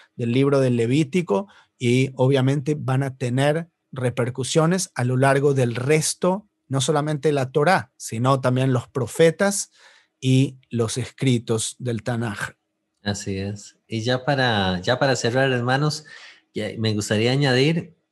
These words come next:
Speaker 2: eh, dos o tres cositas más a esto que venía conversando el hermano Tzvi.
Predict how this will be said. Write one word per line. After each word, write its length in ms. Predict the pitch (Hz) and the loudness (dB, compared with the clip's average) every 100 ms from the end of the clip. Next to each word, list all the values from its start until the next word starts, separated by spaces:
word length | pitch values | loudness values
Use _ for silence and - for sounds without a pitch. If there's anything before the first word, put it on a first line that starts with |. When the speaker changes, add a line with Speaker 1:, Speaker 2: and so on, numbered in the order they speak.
| _ | _
Speaker 2:
eh, 340 | 113 110 107 104 | -6 -4 -2 0
dos 240 | 135 143 | 0 -2
o 60 | 143 | -2
tres 180 | 147 | -2
cositas 400 | - 139 147 143 | -2 -2 0 0
más 300 | 139 143 151 - | 0 0 -2 -6
a 140 | 110 | -4
esto 240 | 110 - 143 | -4 -4 -2
que 120 | 131 | 0
venía 400 | 107 120 135 135 | 0 0 -2 -2
conversando 640 | 123 110 127 127 139 143 143 | -4 -2 -2 -2 0 -2 -2
el 100 | 120 | -2
hermano 300 | 117 131 147 | -2 -2 -4
Tzvi. 480 | - 180 95 - | -2 0 0 -6